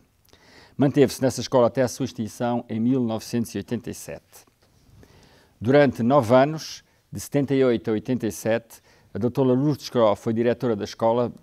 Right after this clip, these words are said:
Nacional de Educadores de Infância, que se passou a designar desta forma em mil novecentos e setenta e sete, tendo acumulado, entre oitenta e cinco e oitenta e sete, a direção da, da Escola Nacional de Educadores de Infância, com as funções de vogal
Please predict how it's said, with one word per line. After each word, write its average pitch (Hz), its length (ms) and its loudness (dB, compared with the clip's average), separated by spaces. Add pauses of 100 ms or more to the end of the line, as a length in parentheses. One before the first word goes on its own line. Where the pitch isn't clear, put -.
(200)
Nacional 104 420 -4
de 101 60 -4
Educadores 101 340 -8
de 98 80 -8
Infância, 117 560 -8 (340)
que - 80 -18
se - 60 -16
passou 123 240 -2
a 120 40 4
designar 110 420 0
desta 113 260 -4
forma 104 360 -2
em 95 40 -8
mil 107 140 -6
novecentos 107 340 -8
e 98 40 -18
setenta 107 260 -12
e 107 40 -10
sete, 120 400 -8 (400)
tendo 143 200 4
acumulado, 123 760 0
entre 117 220 -4
oitenta 131 320 -6
e 117 40 -4
cinco 117 400 -6
e 98 40 -4
oitenta 110 340 -6
e - 20 -2
sete, - 440 -6 (560)
a 117 280 4 (160)
direção 117 640 2
da, 104 100 -4 (200)
da 104 80 -12
Escola 113 320 -2
Nacional 110 300 -4
de 101 80 -4
Educadores 110 260 -6
de 107 80 -6
Infância, 101 460 -8
com - 100 -10
as 120 80 -6
funções 113 560 -8
de 110 80 -14
vogal 107 460 2